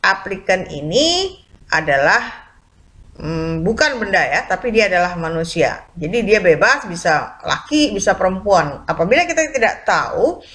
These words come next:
bahwa itu adalah manusia, laki atau perempuan, maka kita seluruhnya akan menggantikan dengan kata ganti his. Namun tidak masalah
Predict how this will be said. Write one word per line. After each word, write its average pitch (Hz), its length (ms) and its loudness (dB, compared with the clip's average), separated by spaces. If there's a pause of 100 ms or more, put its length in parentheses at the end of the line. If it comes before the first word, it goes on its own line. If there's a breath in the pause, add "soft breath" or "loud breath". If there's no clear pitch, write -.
(300 loud breath)
bahwa 185 400 6
itu 175 240 0
adalah 160 320 4
manusia, 170 560 2
laki 165 320 -2
atau 156 240 -2
perempuan, 220 560 2
maka 190 240 -6
kita 190 320 -2
seluruhnya 185 560 -4
akan 175 160 -2
menggantikan 160 640 -2 (160)
dengan 160 320 -2
kata 147 320 -4
ganti 139 320 -6
his. 165 400 -6 (640 loud breath)
Namun 302 240 0
tidak 175 240 4
masalah 156 640 -2